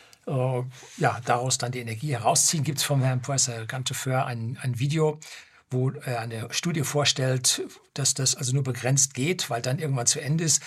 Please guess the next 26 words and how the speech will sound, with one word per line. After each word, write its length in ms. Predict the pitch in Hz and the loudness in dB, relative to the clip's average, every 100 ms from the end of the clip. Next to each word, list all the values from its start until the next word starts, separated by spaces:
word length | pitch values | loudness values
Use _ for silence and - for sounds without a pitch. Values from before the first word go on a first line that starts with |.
| - - | -8 -2
Da 100 | 151 | 2
ist 80 | |
aber 100 | 147 | 4
ein 60 | 139 | 4
massiver 400 | 135 - 175 139 | 2 2 2 2
Rechenfehler 480 | 147 147 120 123 120 | 2 0 0 0 0
drin. 260 | 120 165 - - - - | 0 0 -4 -14 -18 -6
Da 140 | 143 | 0
werde 140 | 131 135 | 2 2
ich 120 | - | 0
demnächst, 400 | 127 120 127 - | -2 0 0 0
oder 160 | 120 110 | -4 -8
eine 220 | 113 - | -8 -2
Annahme, 680 | 147 147 127 107 104 104 - _ | 2 2 2 -2 -8 -12 -14 _
ein 160 | 131 131 | -10 -4
Annahmefehler, 640 | 139 - 110 - 117 127 - - | -4 -4 -8 -8 -8 -8 -10 -8
werde 120 | 139 | -4
ich 120 | 131 | -2
nächstens 520 | 143 123 - - - - | -2 -2 -2 -2 -4 -6
mal, 340 | 110 110 107 - 131 | -6 -8 -10 -10 -4
demnächst 320 | 123 123 - | 0 0 0
mal 160 | 117 | -2
ein 60 | 113 | -4
Video 180 | 120 123 | -4 -4
drüber 240 | 120 113 | -4 -4
drehen 320 | 110 104 110 | -4 -4 -6